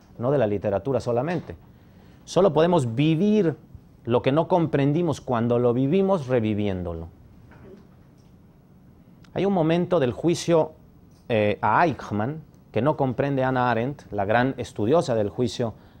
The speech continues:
a Eichmann. Como recordarán, este hombre fue preso por un comando del Mossad en Argentina y llevado a un juicio, el primer juicio mediático de la época contemporánea,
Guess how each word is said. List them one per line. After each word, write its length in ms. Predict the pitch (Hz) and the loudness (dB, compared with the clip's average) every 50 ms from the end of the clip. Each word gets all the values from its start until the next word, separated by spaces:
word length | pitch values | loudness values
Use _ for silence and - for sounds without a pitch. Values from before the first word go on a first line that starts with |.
| - - - - | -20 -16 -8 -2
a 180 | 107 104 120 | 0 2 2
Eichmann. 320 | 123 107 - 113 127 143 143 | 2 0 -2 -4 -4 -4 -4
Como 180 | - 107 101 | -4 -2 -2
recordarán, 640 | 98 98 82 104 101 101 104 110 120 123 131 127 120 - - - - - - - - - | -2 -2 0 0 0 2 2 2 2 0 -2 -4 -8 -12 -20 -20 -20 -20 -20 -20 -18 -12
este 240 | - 117 - - 127 | -12 -10 -4 -2 0
hombre 180 | 120 120 117 113 | 0 0 0 -2
fue 360 | - - 117 117 117 113 - - - - - - - - | 0 2 2 2 2 0 -4 -12 -20 -20 -20 -20 -10 -4
preso 460 | - 131 131 123 - - 127 113 98 - - - - - - - - - | 0 0 0 0 2 0 0 0 -2 -6 -18 -20 -20 -20 -20 -20 -10 -4
por 120 | - 104 | -2 0
un 100 | 117 127 | 0 0
comando 400 | - 123 117 120 117 120 113 110 | 0 0 2 2 2 2 2 2
del 140 | 107 104 101 | 2 2 2
Mossad 360 | 104 104 101 - - 123 120 - - - - | 0 -2 -2 0 0 0 0 -2 -4 -12 -8
en 140 | - 104 107 | -4 -2 -2
Argentina 560 | 104 104 - 113 110 104 - 147 143 139 127 | -2 -2 -2 -4 -2 -2 -2 -2 0 0 0
y 60 | 113 | 0
llevado 400 | 95 101 101 110 113 110 110 104 | 0 2 2 4 4 4 4 4
a 40 | 98 | 2
un 160 | 107 113 107 | 2 0 -2
juicio, 360 | - - 120 110 101 - - | -4 -2 -2 -2 -2 -2 -4
el 80 | 87 78 | -6 -4
primer 260 | - 98 104 120 120 | -4 -2 -2 -2 -2
juicio 340 | 110 - 123 117 - - 117 | -2 -2 -2 -2 -2 -2 -2
mediático 720 | 107 104 95 110 113 110 107 - - 113 87 - 117 110 | -2 -2 0 2 2 2 2 0 -4 -6 -4 -4 -4 -2
de 160 | 104 101 95 92 | -2 -2 -4 -4
la 240 | 95 92 92 92 | -4 -4 -4 -4
época 320 | 95 98 - 104 - 98 87 | -4 -4 -4 -4 -4 -6 -6
contemporánea, 840 | - - 92 85 82 98 90 82 - 101 95 92 90 87 98 123 | -6 -6 -8 -6 -6 -6 -6 -4 -2 0 0 0 0 -2 -4 -6